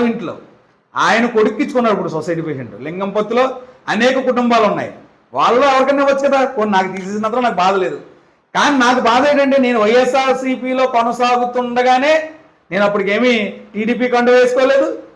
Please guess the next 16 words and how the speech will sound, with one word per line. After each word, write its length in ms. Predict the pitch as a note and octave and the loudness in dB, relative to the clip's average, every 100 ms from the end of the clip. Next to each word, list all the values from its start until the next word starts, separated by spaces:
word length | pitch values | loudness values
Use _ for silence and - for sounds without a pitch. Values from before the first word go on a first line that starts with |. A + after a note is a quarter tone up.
| - | -10
ఇంకోటి 260 | G3+ B3 | 0 2
వేసుకోలేదు. 520 | B3+ B3 A#3 G3 D#3 - - - _ _ _ _ _ | 4 2 2 0 -4 -8 -16 -20 _ _ _ _ _
ఆయన 300 | C#3 F#3+ C#4 | -2 0 2
ఎంతసేపు 460 | C4 A#3+ C#4 C4 C4+ | 0 0 0 0 0
పర్వత 340 | A#3+ A3+ A#3 A3 | 2 2 2 2
ప్రసాద్ 340 | A#3+ G#3+ B3+ | 0 2 2
మనిషి 240 | G#3+ G3 G3 | 2 -2 -2
ఇతను 260 | F3+ D#3+ D#3 - _ _ _ _ | -4 -6 -10 -18 _ _ _ _
అని 140 | G#3 B3 | -4 -2
తీసేసాడు. 520 | A#3 A3 F#3 D#3+ - - - _ _ _ - | -2 -2 -2 -6 -6 -16 -20 _ _ _ -6
ఆయన 220 | D3+ G#3 | -2 0
ఇంకా 240 | G3+ B3+ C#4 C4 F3+ | 0 2 2 2 0
ఎమ్మెల్యే, 720 | E3+ G3 G#3+ A#3 B3+ D4+ D4+ | -2 0 0 4 4 4 2
ఇంకా 180 | B3+ C4+ | 2 2
వైసీపీలో 500 | B3+ B3+ B3+ C4 A#3+ | 4 2 0 2 2
ఉన్నాడు, 300 | G#3 F3 | 2 -2